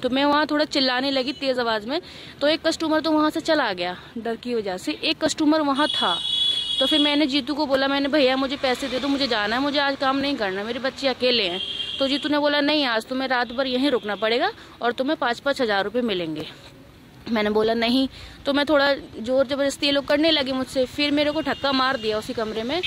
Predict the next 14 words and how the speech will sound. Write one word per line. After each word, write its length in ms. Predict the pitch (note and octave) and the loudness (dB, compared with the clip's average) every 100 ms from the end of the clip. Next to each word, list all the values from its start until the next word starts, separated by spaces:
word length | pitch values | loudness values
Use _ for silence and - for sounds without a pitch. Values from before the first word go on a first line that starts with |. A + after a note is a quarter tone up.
| - - - B3 | 0 2 2 2
जीतू 260 | C#4 D#4 | 2 2
रिया 220 | D4 C#4+ C4+ | 2 2 2
ने 100 | C#4+ | 0
बाहर 240 | C4+ C4+ | 0 0
से 160 | C4 C#4+ | -2 -2
गेट 240 | B3+ A3 | 0 0
लॉक 180 | G3+ F#3 | -2 -2
कर 180 | F#3+ F3 | -4 -4
दिया 260 | F3 F3 | -4 -4
उसी 180 | F3 A3+ | -4 -4
customer 420 | A3 G#3 A3+ G3+ | -4 -4 -2 -4
के 100 | G#3 | -4
साथ 240 | - G#3 F#3 F#3 | -2 -2 -2 -4
में। 180 | F3+ | -6